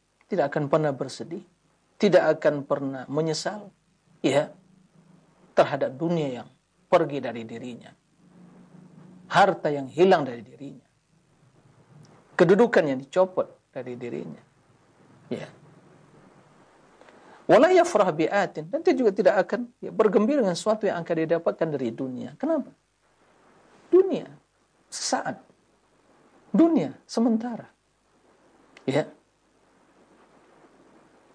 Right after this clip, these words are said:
Ini orang-orang yang arif billah, dia mengenal Allah, mengenal, ya, hakikat dunia ini. Dia mengenal tentang keagungan Allah, mengenal hakikat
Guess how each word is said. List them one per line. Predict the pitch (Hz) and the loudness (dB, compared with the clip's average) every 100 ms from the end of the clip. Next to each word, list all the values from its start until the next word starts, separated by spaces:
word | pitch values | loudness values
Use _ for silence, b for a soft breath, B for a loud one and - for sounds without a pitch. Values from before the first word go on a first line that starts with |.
| _ _ _ _ _ - | _ _ _ _ _ 4
Ini | 233 233 - _ _ 175 | 6 4 0 _ _ 0
orang-orang | 175 175 190 180 | 0 2 0 -2
yang | 175 | 0
arif | 190 170 151 | 0 0 -2
billah, | 143 139 127 - - - | -4 -4 -6 -12 -20 -6
dia | 320 | -2
mengenal | 285 214 226 190 139 | 2 4 4 2 0
Allah, | 143 143 - 196 | -6 -10 -10 -4
mengenal, | 254 349 330 165 131 - _ _ b b b _ | -2 0 2 0 -2 -10 _ _ b b b _
ya, | 160 - B B B | 0 0 B B B
hakikat | - 254 - 302 180 - | -8 -6 -2 0 0 0
dunia | 160 170 156 135 | -2 -2 -2 -6
ini. | 156 - _ _ _ _ b b b b b _ _ - | -10 -20 _ _ _ _ b b b b b _ _ 2
Dia | 240 294 | 6 6
mengenal | 254 190 247 269 131 - _ - | 6 4 0 -2 -4 -12 _ -6
tentang | 240 202 170 - | -4 -4 -6 -6
keagungan | - 139 147 131 | -8 -8 -10 -12
Allah, | - b b - | -16 b b 0
mengenal | 185 269 349 277 | 4 4 4 2
hakikat | 165 202 190 190 226 | 0 -2 -2 -2 -4